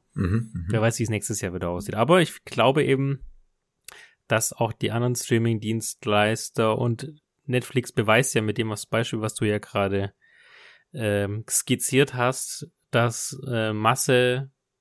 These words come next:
Speaker 2: ähm, statt Klasse vielleicht auch langfristig gesehen. Ich meine, wir haben jetzt eine, äh, anstehende Wirtschaftskrise, also keiner hat sich gewünscht, aber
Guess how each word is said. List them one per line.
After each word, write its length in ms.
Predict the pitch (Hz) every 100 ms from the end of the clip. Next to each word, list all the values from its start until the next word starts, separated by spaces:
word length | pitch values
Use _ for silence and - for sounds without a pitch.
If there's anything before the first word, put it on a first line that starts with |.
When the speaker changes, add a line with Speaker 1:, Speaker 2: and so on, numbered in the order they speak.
| _ _ - _ _
Speaker 2:
ähm, 840 | - 113 110 110 110 107 107 107 107 _
statt 400 | - 120 107 -
Klasse 720 | - 113 117 123 113 110 117 _ _
vielleicht 480 | _ - 107 110 - - _ _
auch 240 | 120 107 -
langfristig 540 | 101 117 147 - 127
gesehen. 320 | 131 120 131
Ich 120 | 131
meine, 160 | 117 107
wir 100 | 104
haben 120 | 113
jetzt 120 | 110 113
eine, 220 | 107 107 101 117
äh, 120 | 117 101
anstehende 460 | 123 135 - 117 104
Wirtschaftskrise, 840 | 120 139 127 - 139 135 160 143
also 180 | 110 101
keiner 220 | - 110
hat 60 | 104
sich 200 | 104 -
gewünscht, 440 | 117 101 120 -
aber 320 | 110 104 107